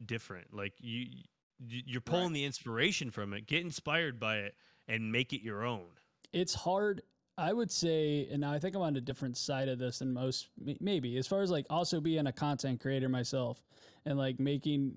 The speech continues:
Speaker 3: videos like the rest of us here. I think, like, you're going to make videos that are similar to other pe-, people's videos. Like, you're never gonna not be able to do that, but I think, like, as long as you bring, like, you into the video
Speaker 1: Mm-hmm.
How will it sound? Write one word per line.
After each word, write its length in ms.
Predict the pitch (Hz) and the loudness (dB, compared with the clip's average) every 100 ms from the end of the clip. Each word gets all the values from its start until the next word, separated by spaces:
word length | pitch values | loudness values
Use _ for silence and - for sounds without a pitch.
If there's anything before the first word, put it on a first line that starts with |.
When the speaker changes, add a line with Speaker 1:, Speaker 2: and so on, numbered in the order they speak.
| 131 | -2
Speaker 3:
videos 800 | 143 135 127 127 135 143 - - | 0 2 2 2 0 -2 -6 -4
like 160 | 139 131 | -2 0
the 80 | 131 | 0
rest 260 | 139 - | 0 0
of 60 | 139 | -2
us 120 | 127 | 0
here. 160 | 143 135 | 2 2
I 120 | 147 | 2
think, 240 | 165 208 | 2 2
like, 340 | 190 147 - - _ _ _ _ _ _ _ - | 4 2 0 -14 _ _ _ _ _ _ _ 0
you're 200 | 160 170 | 4 4
going 500 | 131 156 165 190 175 | 4 4 4 4 4
to 100 | 165 | 2
make 240 | 160 147 127 | 2 2 2
videos 540 | 139 143 143 131 127 | 2 4 4 2 2
that 120 | 135 127 | 2 0
are 80 | |
similar 680 | 120 - 131 127 120 117 120 | 0 0 2 2 0 -4 -4
to 140 | - 135 | -4 -2
other 200 | 131 127 | 0 0
pe-, 180 | - 143 | 2 2
people's 400 | - 160 127 120 | 2 0 0 0
videos. 500 | 120 117 110 98 127 | -2 -2 -4 -4 -2
Like, 140 | 139 135 | 0 2
you're 80 | 147 | 2
never 220 | 170 175 | 2 2
gonna 180 | 175 131 | 4 4
not 460 | 127 123 131 - - 120 - - | 4 4 2 0 -4 -18 -6 0
be 180 | 135 | 2
able 260 | 127 131 151 | 2 2 0
to 120 | 165 | 0
do 560 | 156 170 190 180 180 143 - 135 | 2 2 4 4 4 0 -4 0
that, 240 | 160 175 | 2 2
but 80 | 143 | 2
I 60 | 135 | 2
think, 220 | 180 180 | 2 2
like, 160 | 175 143 | 2 2
as 120 | 127 | 2
long 180 | 151 170 | 2 4
as 100 | 143 | 2
you 80 | 156 | 2
bring, 260 | 143 143 | 2 4
like, 260 | 139 123 120 - | 4 2 -2 -8
you 720 | 135 123 127 139 170 220 226 - - | -6 0 4 6 6 4 2 -4 -2
into 220 | 160 185 202 | 2 4 4
the 80 | |
video 500 | 175 196 208 202 208 - - - | 4 2 4 2 2 -4 -12 -8
Speaker 1:
Mm-hmm. 220 | 117 | -6